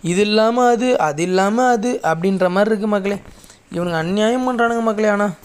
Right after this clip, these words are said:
சீரியஸா சொல்றேன், ஆ, இவனுங்களுக்கு கொடுத்த மாதிரியே நம்மளுக்கு கொடுத்துருக்கலாம்ல.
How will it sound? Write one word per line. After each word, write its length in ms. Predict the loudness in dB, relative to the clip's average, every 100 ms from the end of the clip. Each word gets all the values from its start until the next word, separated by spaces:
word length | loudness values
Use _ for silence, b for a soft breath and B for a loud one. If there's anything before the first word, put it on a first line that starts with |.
| -12 -12 -20 -20 -12
சீரியஸா 380 | -4 2 4 4 2
சொல்றேன், 260 | 0 -2 -6 B B -6 -2
ஆ, 40 | -2 -4 -2
இவனுங்களுக்கு 420 | 0 0 -2 -2
கொடுத்த 200 | -4 -2 0
மாதிரியே 200 | 2 0
நம்மளுக்கு 240 | 0 -2 -2
கொடுத்துருக்கலாம்ல. 560 | -4 -2 0 2 0